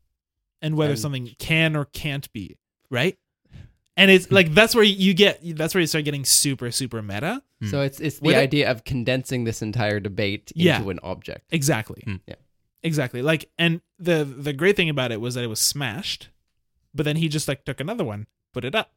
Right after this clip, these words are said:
Speaker 1: and
Speaker 3: Hmm.
Speaker 1: then signed, he, like, he, he,
Speaker 3: Well,
Speaker 1: he
Speaker 3: that's,
Speaker 1: signed it.
Speaker 3: that's not art anymore. That's a replica.
Speaker 1: Yes.
Speaker 2: <laughs> Wait, so someone, like, smashed it at night or something? Like
Speaker 1: Um, no, like, it's been smashed.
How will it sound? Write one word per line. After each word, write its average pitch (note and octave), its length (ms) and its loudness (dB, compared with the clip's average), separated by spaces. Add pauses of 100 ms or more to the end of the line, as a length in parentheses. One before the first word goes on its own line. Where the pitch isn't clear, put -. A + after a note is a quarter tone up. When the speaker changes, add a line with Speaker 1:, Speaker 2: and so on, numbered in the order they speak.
(140)
Speaker 1:
and A2+ 100 -2
Speaker 3:
Hmm. A2+ 60 -6
Speaker 1:
then C#3+ 500 -10
signed, E3+ 420 -4
he, E3+ 100 4
like, F#3+ 140 6
he, G#3 80 0
he, F3+ 280 4 (120)
Speaker 3:
Well, C#3+ 100 6
Speaker 1:
he F#3+ 40 8
Speaker 3:
that's, D#3 140 10
Speaker 1:
signed G3+ 220 2
it. A#3 60 2
Speaker 3:
that's D3+ 200 6
not C3+ 120 4
art A2 140 0
anymore. F#2 280 -4
That's A2 160 -2
a G#2 40 -4
replica. F#2+ 380 -6 (180)
Speaker 1:
Yes. - 420 -4 (240)
Speaker 2:
<laughs> G#3+ 1160 8
Wait, D#3+ 140 4
so E3+ 120 2
someone, D#3+ 400 2
like, C#3+ 160 2
smashed C3+ 440 -2
it C#3+ 200 -2
at A2+ 180 0
night A#2 280 -2
or C3+ 80 -4
something? D#3 380 -8 (140)
Like A#2 120 -2
Speaker 1:
Um, E3 460 4
no, G3 220 6
like, F#3+ 260 6
it's G3 180 4
been G3+ 220 2
smashed. C3 540 -4